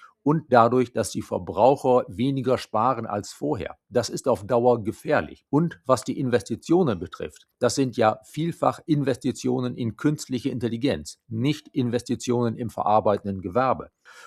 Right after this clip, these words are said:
Und bei künstlicher Intelligenz sehen wir, dass diese Investitionen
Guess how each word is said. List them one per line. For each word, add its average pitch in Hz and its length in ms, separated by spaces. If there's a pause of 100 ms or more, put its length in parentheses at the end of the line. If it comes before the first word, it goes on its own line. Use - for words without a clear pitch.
(120)
Und 143 160
bei 135 160
künstlicher 127 560
Intelligenz 113 600
sehen 139 520
wir, - 360
dass 120 320
diese 131 420
Investitionen 123 1200